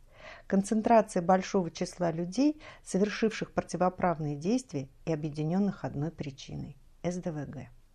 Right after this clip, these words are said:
Значение С Д В Г в жизни взрослого человека постепенно раскрывается и проясняет многое, о чем приходится сожалеть. Осужденные за преступление не знают,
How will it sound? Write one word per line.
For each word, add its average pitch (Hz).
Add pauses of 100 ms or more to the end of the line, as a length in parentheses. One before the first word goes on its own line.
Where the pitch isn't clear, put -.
(1120)
Значение 262
С 247
Д 233
В 254
Г 294
в -
жизни 226
взрослого 202
человека 208
постепенно 202
раскрывается 220
и 147
проясняет 202
многое, 175
о -
чем 156
приходится 156
сожалеть. 151 (640)
Осужденные 208
за 190
преступление 214
не 208
знают, 175